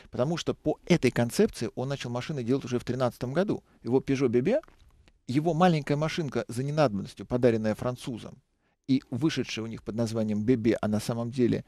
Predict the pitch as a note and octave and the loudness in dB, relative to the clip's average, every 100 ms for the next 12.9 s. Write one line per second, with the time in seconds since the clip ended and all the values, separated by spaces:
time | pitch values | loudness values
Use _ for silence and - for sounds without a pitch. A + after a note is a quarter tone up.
0 | _ - G#2+ A#2+ A#2 - G2 G#2+ A#2 A#3+ | _ -4 4 4 4 -2 -4 -4 2 2
1 | - - - - - B2+ B2+ - C3+ - | 2 -10 -10 -12 -2 2 2 0 -8 -8
2 | A#2+ F3 G#3 A#2+ A2 G#2+ A2+ B2 G2 - | -4 0 0 2 -2 0 0 2 0 -4
3 | _ - - - - G#3+ G3 - B2 A2 | _ -20 -8 -6 -2 0 0 0 -2 0
4 | A#2+ E3 - A#2 - _ - D3 B2+ B2 | 2 2 0 -6 -8 _ 2 4 6 2
5 | A2 G#2+ - _ C#3+ D3+ C3 - A2+ G#2+ | 2 -4 -6 _ -4 -2 -2 -4 -2 -2
6 | E3 C4 _ _ - D#3+ A#2+ - - A2+ | -2 -8 _ _ 2 2 2 -2 -8 -6
7 | A2 C3+ F#3+ F#3 - _ _ - B2+ E3+ | 2 4 4 0 -2 _ _ -2 2 4
8 | A2+ _ _ _ - C#3 D#3+ G3+ - G3+ | 2 _ _ _ -4 2 6 8 8 4
9 | D#3 C#3+ C3 G3 - _ _ _ _ E3+ | 6 4 4 2 0 _ _ _ _ 6
10 | E3 E3+ F3 F#3+ - A3+ C3 C3 C3+ C3+ | 6 4 0 0 2 2 2 0 2 2
11 | A#2+ E3+ C3+ C3 C#3+ C3+ B2+ B2 - B2 | 6 6 8 4 2 0 0 -4 -4 0
12 | D3 C#3 A#2+ B2 D#3 - - - G2+ | 2 2 0 2 0 0 -10 -10 -12